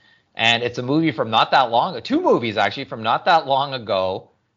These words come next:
um, which I thought would, you know, even, even seeing the picture for the movie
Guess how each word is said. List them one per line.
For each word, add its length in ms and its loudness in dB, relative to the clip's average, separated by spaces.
um, 320 -2
which 400 -10
I 440 -2
thought 300 0
would, 200 -14
you 120 -12
know, 240 -6
even, 480 -4
even 300 -8
seeing 960 -2
the 80 -2
picture 680 -2
for 200 -4
the 100 -2
movie 640 0